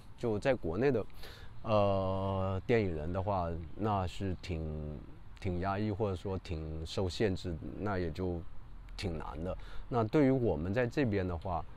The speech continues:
我们如何才能做得更好呢？我觉得第一个就我们要认识到我们是在一个可以自，自由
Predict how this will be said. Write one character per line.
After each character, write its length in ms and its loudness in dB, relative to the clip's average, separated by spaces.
我 140 4
们 360 4
如 180 4
何 260 2
才 180 0
能 320 0
做 140 6
得 100 4
更 220 2
好 180 0
呢？ 100 -4
我 160 2
觉 60 4
得 60 6
第 200 4
一 60 6
个 120 6
就 320 2
我 120 0
们 120 0
要 240 4
认 280 4
识 140 0
到 140 2
我 120 2
们 160 -2
是 600 -4
在 180 2
一 80 2
个 140 0
可 200 -2
以 280 2
自， 180 -8
自 200 2
由 200 0